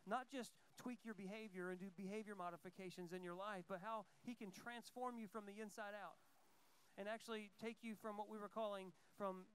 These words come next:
useless to useful, taking from a useless lifestyle and God transforming in only a way that he can do and turning you into something useful for him. And she began to experience this in her life and gave her life to Jesus, and her whole life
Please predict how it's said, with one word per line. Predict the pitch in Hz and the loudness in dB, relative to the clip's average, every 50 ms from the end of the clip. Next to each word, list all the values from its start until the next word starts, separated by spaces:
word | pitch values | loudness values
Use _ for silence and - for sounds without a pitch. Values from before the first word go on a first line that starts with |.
| 202 180 | -10 -4
useless | 175 208 240 240 - - 240 240 233 220 - - - - - - - - | 0 2 2 2 0 0 -2 0 0 0 -2 -4 -6 -8 -12 -12 -6 -4
to | 226 | -2
useful, | 220 208 233 226 196 - - - 170 147 - - - - - - | -2 0 0 -2 -2 -4 -6 -6 -6 -6 -8 -10 -18 -14 -6 -4
taking | 220 247 226 247 240 214 | -2 -2 -2 -4 -6 -2
from | - 233 214 196 | 0 0 0 0
a | 175 196 196 | 0 -2 -2
useless | 190 226 247 220 - - 233 233 220 - | 0 0 -2 -2 -2 0 2 2 2 2
lifestyle | 233 226 226 214 175 - - 226 220 220 226 226 208 - - - - | 2 2 2 2 0 -2 -2 0 0 2 2 0 -2 -4 -10 -4 -4
and | 202 196 | -2 2
God | 175 226 220 220 - | 4 4 2 2 0
transforming | - - 220 214 196 - - - 240 240 240 240 226 | -4 -2 -2 -2 -2 -2 2 4 4 4 4 2 0
in | 220 220 | 2 4
only | 226 240 254 254 226 | 4 4 4 2 0
a | 180 - | 4 6
way | 240 233 226 | 6 4 4
that | 226 226 | 2 -2
he | 226 233 233 | -4 -4 -6
can | - 233 220 | -6 -6 -6
do | 220 233 247 214 196 190 180 - - - - - | -4 0 2 4 4 4 2 -2 -12 -16 -8 -4
and | 208 214 196 | -4 -2 0
turning | - 240 247 247 240 233 | 0 0 2 2 2 0
you | 240 233 | 0 0
into | 226 226 220 | 0 0 0
something | - - 247 233 233 226 220 | 0 0 -2 0 -2 -2 0
useful | 214 240 240 208 - - - 208 185 160 139 - - - - - | 2 2 2 2 0 0 0 2 2 2 0 -6 -18 -12 -4 -2
for | 220 196 | 0 2
him. | 202 226 214 190 170 151 - - - - - - - | 2 2 2 2 0 -2 -8 -16 -20 -20 -10 -2 0
And | 208 196 | 0 0
she | - 269 277 | 2 0 0
began | 269 285 226 262 254 240 | 0 0 -2 0 0 0
to | 233 214 | 0 0
experience | 208 - - - 262 262 269 262 247 226 208 - - | 0 -2 -6 -6 -2 0 0 0 0 -2 -4 -4 -4
this | 220 185 - | -4 -4 -2
in | 214 190 | 0 4
her | 185 220 | 4 4
life | 214 214 214 214 208 190 208 | 6 6 4 2 0 -2 -4
and | 202 190 | -4 -2
gave | 208 226 240 262 226 - | -2 -2 -2 -4 -6 -4
her | 240 233 | -4 -2
life | 220 214 214 214 214 - | 0 0 0 -2 -4 -6
to | 208 196 | -10 -8
Jesus, | 170 208 226 233 202 202 175 156 - - - - - - | -6 -4 -4 -2 -2 -2 -2 -4 -6 -16 -18 -16 -10 -4
and | 214 220 | 2 4
her | 220 208 | 6 8
whole | 208 247 269 254 | 10 10 8 8
life | 240 240 262 | 6 2 2